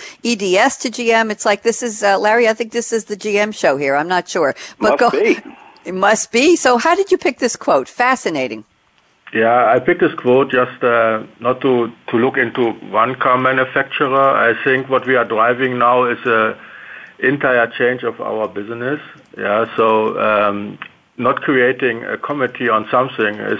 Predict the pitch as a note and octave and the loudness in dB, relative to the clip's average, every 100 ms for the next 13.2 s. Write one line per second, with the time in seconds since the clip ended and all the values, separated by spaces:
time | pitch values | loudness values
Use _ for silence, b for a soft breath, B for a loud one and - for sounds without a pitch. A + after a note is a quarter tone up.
0 | - - A2+ A#2+ A#2 A#2 - A#2 A2 A2+ | -6 -6 -2 -2 0 -2 -2 0 0 0
1 | A#2 G#2+ G#2+ - A#2+ A2+ - A2 G#2 G2+ | -4 -2 -4 -4 -4 -4 -4 -2 0 2
2 | A#2 A#2 G#2+ G2 G2+ G#2 - G#2+ - - | 2 2 0 0 -4 -6 -4 -4 -2 0
3 | G#2 F2+ - _ _ _ B B B - | 0 0 -8 _ _ _ B B B -2
4 | A2+ G#2+ - C3 B2 A#2 - - - C3+ | 2 2 2 2 2 0 -2 -6 0 0
5 | A#2+ A2 - A#2+ A2 G#2 G2+ G#2+ A2+ A2+ | 0 -4 -4 -4 -4 -2 0 0 0 -2
6 | - - - _ b b b b - A2 | -2 -4 -16 _ b b b b -2 2
7 | A2 B2 B2+ A#2 G#2+ G#2 A#2 C#3+ D3+ - | 2 2 0 0 2 4 4 2 -2 -4
8 | A#2 - A#2+ A#2+ A#2 A2 A2 B2 B2 C#3 | -4 -2 0 2 2 -2 -4 0 2 4
9 | C3+ A#2+ - G#2 A2+ A2+ A2 - A2+ A2 | 2 0 -6 -12 -8 -8 -10 -12 -14 -14
10 | A2 A2+ G#2+ - C3+ C3 B2+ A#2+ B2+ A2 | -14 -14 -14 -4 -2 2 0 0 -4 -4
11 | - A2+ A2 A2 A2 A2 A#2+ C3 C3+ A#2 | 0 0 0 -4 -2 0 0 -2 -4 -6
12 | A#2 A#2 A#2 A2+ A2+ A#2+ G2 F2 E2 G2+ | -2 0 0 -2 -8 -4 -4 -4 -4 -2
13 | G2 A2 | 0 0